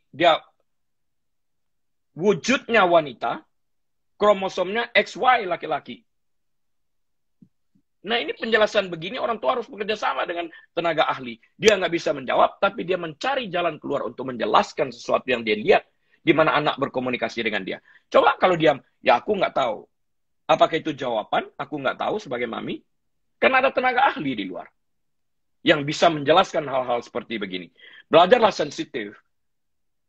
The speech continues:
untuk mendengarkan apa yang disampaikan anak,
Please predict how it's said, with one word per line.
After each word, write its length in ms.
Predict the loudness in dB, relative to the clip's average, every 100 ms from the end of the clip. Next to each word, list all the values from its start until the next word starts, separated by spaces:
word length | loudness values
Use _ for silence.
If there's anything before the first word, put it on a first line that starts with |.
| -12
untuk 360 | -6 -4 -2 -4
mendengarkan 600 | -4 -4 -4 -2 -2 -2 -4
apa 320 | -6 -2 -2
yang 80 | -2
disampaikan 560 | -6 -8 -6 -6 -6 -8
anak, 400 | -12 -10 -12 -12